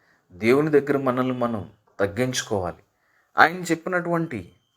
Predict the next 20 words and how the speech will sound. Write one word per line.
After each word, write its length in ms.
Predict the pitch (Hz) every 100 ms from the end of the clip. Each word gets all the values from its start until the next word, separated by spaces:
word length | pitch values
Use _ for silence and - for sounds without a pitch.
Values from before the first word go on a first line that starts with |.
| -
అమూల్యమైన 560 | 101 151 185 190 180
విషయాలను 400 | 147 127 - 135
మనం 300 | 135 123 117
గ్రహించుకోవాలి. 680 | 101 92 110 107 - 95 73 - _ _ _ _ _ _ _
ఆయన, 240 | 101 131
మనం 260 | 120 123 135
ఎటువంటి 520 | 117 110 165 202 202
పరిస్థితుల్లో 600 | - 151 151 175 175 160
ఉన్నా 340 | 143 123 110 80 _ _ _ _
దేవుణ్ణి 480 | 92 113 139 160
మాత్రం 480 | 151 143 131 131 139
విడిచిపెట్టకూడదు. 720 | 104 104 - 107 - - 65 _ _ _ _ _ _ _ _ _ 82
ఆ 140 | 104
రోజు 160 | 143 156
ధనవంతుడు 680 | 123 113 143 156 156 156
లాజరు 380 | 139 117 123 135
కూడా 420 | 131 127 113 87 - _ _ _ _ _ _ _ _ 107
ఇదే 180 | 120
విధంగా 340 | 147 131 131 123
ఉన్నారు. 400 | 101 90 80